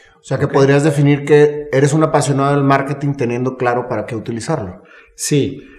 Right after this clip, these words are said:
Speaker 2: Aún así, de repente entras en ciertos terrenos donde dices, "Híjole, este producto, pues, está en la línea", ¿no?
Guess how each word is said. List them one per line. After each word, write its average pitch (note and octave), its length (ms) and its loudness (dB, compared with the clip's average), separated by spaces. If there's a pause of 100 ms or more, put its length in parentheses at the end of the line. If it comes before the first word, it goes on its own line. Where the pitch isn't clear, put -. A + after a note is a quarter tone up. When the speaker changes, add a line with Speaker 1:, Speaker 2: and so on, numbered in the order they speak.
(120)
Speaker 2:
Aún D#3+ 360 6
así, G3+ 600 2
de C3+ 120 -4
repente D3 600 0
entras D#3 520 -2 (440)
en A#2 160 -4
ciertos C3 500 -2
terrenos D3+ 500 4
donde C#3 200 2
dices, C3+ 180 0
"Híjole, C#3 460 -2 (320)
este B2+ 280 -4
producto, C#3+ 480 2
pues, C3 160 -6
está A#2+ 260 -6
en C#3+ 140 0
la C#3+ 80 -2
línea", C3+ 580 -2
¿no? B2+ 520 -8